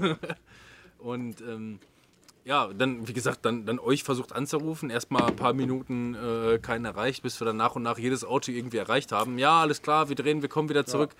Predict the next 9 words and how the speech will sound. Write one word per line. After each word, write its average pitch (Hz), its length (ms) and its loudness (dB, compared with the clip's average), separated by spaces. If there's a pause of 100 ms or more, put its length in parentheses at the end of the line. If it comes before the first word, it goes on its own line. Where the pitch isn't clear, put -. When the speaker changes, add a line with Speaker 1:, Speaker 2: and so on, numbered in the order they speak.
(340)
Speaker 2:
Hat 143 180 2
eine 147 120 4
Dreiviertelstunde 156 840 2
gedauert, 113 360 4
bis 123 120 -6
alle 151 240 4
wieder 135 200 2
da 123 260 4
waren. 110 320 -2